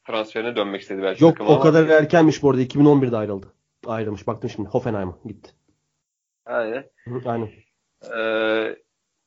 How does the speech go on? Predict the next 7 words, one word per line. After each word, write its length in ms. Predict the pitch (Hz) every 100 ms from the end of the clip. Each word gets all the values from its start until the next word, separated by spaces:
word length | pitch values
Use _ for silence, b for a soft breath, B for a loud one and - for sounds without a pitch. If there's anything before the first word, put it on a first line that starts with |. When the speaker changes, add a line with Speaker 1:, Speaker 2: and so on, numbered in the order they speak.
| _ _ _ _ _
Speaker 1:
onun 500 | - 147 156 170 170 -
herhalde 400 | 156 156 156 160
o 320 | 160 160 127
Beşiktaş'ın 540 | 131 - 156 156 156 _ _ _ _ -
o 80 |
kadar 240 | 127 151 147 143 - _ 113
pü-, 180 | -